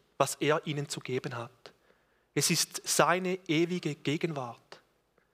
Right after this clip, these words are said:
ewiges Leben. Und das bezieht sich natürlich auf die Ewigkeit. Das hat Jesus im Blick.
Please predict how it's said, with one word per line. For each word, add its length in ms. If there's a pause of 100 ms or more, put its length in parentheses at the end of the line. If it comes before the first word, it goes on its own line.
(200)
ewiges 520
Leben. 420 (1600)
Und 160
das 380 (580)
bezieht 500
sich 440
natürlich 840 (640)
auf 200
die 140
Ewigkeit. 1000 (640)
Das 140
hat 140
Jesus 240
im 220
Blick. 480